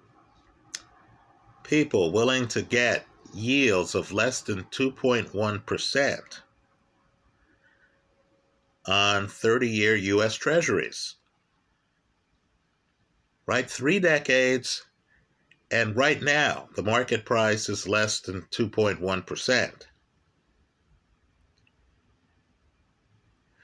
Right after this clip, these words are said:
So what I want people to do is to look outside the United States. Look at what sovereign debt is going for.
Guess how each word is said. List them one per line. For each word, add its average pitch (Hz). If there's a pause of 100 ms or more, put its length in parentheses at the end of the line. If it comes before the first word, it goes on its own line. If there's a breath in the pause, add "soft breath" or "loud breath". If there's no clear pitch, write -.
(800 loud breath)
So -
what 196
I 190
want 170
people 156
to 113
do 117 (340 loud breath)
is 127
to -
look 160
outside 131
the 120
United 110
States. - (1300 loud breath)
Look 135
at 151
what 139
sovereign 123
debt 113
is 107
going 127
for. 62